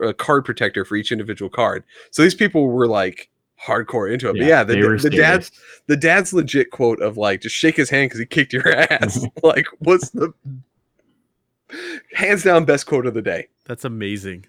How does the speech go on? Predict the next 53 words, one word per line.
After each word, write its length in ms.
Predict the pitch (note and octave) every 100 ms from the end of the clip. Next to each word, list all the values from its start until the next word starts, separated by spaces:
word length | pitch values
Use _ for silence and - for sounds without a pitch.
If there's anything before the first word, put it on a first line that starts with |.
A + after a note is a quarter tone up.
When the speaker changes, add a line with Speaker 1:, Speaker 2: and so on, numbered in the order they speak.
| -
Speaker 3:
Like 80 |
I 20 | B2
said, 160 | C#3+
like 100 | B2+
I 40 | A2
said, 160 | F#2+
Speaker 2:
Huge. 20 | A2+
Speaker 1:
Yeah. 180 | B2+ -
Speaker 3:
I, 540 | D#3+ A2+ D3 A2+ D#3+ -
I, 80 |
I 20 | C#3
think, 220 | E3 D3
I 60 | D3
think 180 | D#3+ D3
this 160 | D3 D3
is, 80 |
like, 120 | C3+ C3
the 60 |
pivotal 360 | C3+ - C#3 C3+
time 380 | B2 C#3 C3 A#2
of 260 | G2+ G2+ _ _ -
we've 200 | A#2 A2+
gotten, 520 | B2+ A#2+ B2 A#2+ A#2+
we've 140 | A#2+
gotten 180 | C3+ A2+
past 480 | - - A2+ - -
to 260 | A2+ G#2 -
the, 200 | A2+ G#2
the 120 | A#2+
point 260 | - B2 A2+
in 100 | G#2+
time 280 | A2+ G#2+
where, 180 | G#2 G2+ - -
like, 120 | A2+ F2
every 240 | B2+ A#2+ A#2
kid 180 | -
walks 300 | A2 A2 -
away 180 | A2+ G#2+
with 160 | G#2 G#2
a 40 |
trophy. 520 | - A#2 G#2+ F#2+ F#2+ - - -
Now, 240 | A#2+ B2+ B2+
now 240 | C3 C#3
parents 440 | - D3+ C#3+ C#3 C3+
are 40 |
now 160 | A#2 A#2
on 160 | A#2+
board 340 | A2+ B2+ B2 A2+
with, 160 | A2
like, 160 | A2+ G#2+
you 100 | A#2
know 80 |
what? 100 | B2